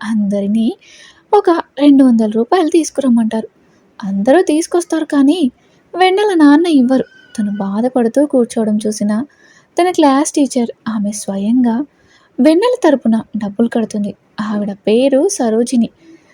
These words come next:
ఆవిడకి వెన్నెల గురించి పూర్తిగా తెలుసు. వెన్నెలంటే చాలా ఇష్టం.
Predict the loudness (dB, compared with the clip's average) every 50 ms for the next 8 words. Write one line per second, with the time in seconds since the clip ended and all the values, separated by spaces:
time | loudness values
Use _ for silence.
0 | _ _ _ _ 0 0 2 2 2 0 -2 -2 -2 -2 0 0 -2 -2 0 2
1 | 2 2 2 2 2 2 2 2 0 0 2 4 4 6 6 4 4 2 2 2
2 | 2 0 0 0 0 0 -2 -6 -10 -12 _ _ _ _ _ -6 -4 -2 -2 -2
3 | -2 -2 -2 -2 -2 -4 -2 -2 -4 -2 -2 0 0 2 0 0 -2 -4 -6 -8